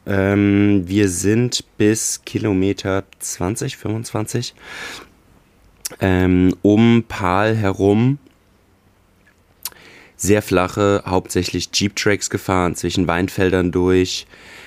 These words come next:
also wirklich so zwischen Reben durch. <clears throat> Und es war unfassbar staubig, sehr, sehr sandig, hat nicht so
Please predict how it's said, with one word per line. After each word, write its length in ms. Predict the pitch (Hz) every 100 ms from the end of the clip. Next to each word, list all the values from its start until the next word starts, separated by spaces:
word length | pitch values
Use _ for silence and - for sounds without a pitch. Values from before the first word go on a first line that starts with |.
| -
also 220 | - 85
wirklich 240 | 87 - 90
so 120 | 87
zwischen 300 | - 92 95
Reben 520 | 85 87 98 98 101 - - -
durch. 400 | 95 107 - - - -
<clears throat> 440 | 151 160 165 131 - - - - - _ _ _ _ - - - - -
Und 360 | 95 92 90 -
es 200 | 95 -
war 200 | 82 80
unfassbar 460 | 98 90 87 - 78
staubig, 480 | - 78 78 76 -
sehr, 380 | 80 78 95 107
sehr 180 | 101 92
sandig, 520 | 82 85 85 82 - - - - - _
hat 420 | - 101 98 -
nicht 360 | 87 90 90 -
so 320 | - 82 80